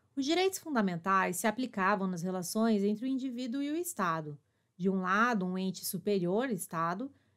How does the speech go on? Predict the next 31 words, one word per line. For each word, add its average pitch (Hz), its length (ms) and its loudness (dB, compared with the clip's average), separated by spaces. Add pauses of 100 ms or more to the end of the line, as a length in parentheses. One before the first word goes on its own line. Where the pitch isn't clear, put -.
de 277 140 4
outro 330 260 2
lado, 226 600 4
um 330 200 -2
ente 233 360 2
inferior, 254 500 0
indivíduo. 220 680 -2 (680)
Teoria 302 400 2
da 247 80 2
eficácia 214 580 0
horizontal, 190 760 0
efeito 202 420 -4
externo. 180 560 -2 (520)
Os 185 120 -2
direitos 175 360 -2
fundamentais 208 760 0
se - 180 -2
aplicavam 247 580 0
nas 214 200 2
relações 254 680 -4
entre 254 300 -6
particulares. 233 1040 -4 (100)
Estudante 214 540 2
estuda 254 500 2
Inéditas 262 640 2
dois 262 220 -2
mil 349 140 -4
e - 20 -4
vinte 320 320 -8
e 302 40 -4
um. 190 160 -4